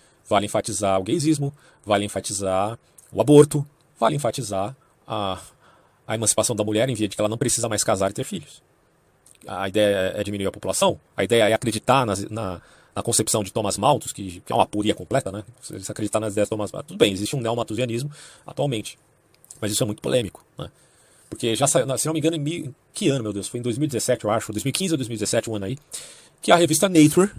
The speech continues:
revista científica de renome, é, atestou que essa coisa de superpopulação é uma balela,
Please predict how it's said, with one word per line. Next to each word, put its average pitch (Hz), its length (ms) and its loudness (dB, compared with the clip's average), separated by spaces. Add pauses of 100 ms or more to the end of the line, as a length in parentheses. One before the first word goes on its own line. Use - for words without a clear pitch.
(220)
revista 110 220 -2
científica 110 480 -2
de 95 100 -4
renome, 123 420 2 (1400)
é, 180 480 6 (100)
atestou 202 380 6
que - 80 4
essa - 120 4
coisa 165 200 4
de - 60 0
superpopulação 143 560 2
é 320 60 6
uma 370 60 4
balela, 127 380 12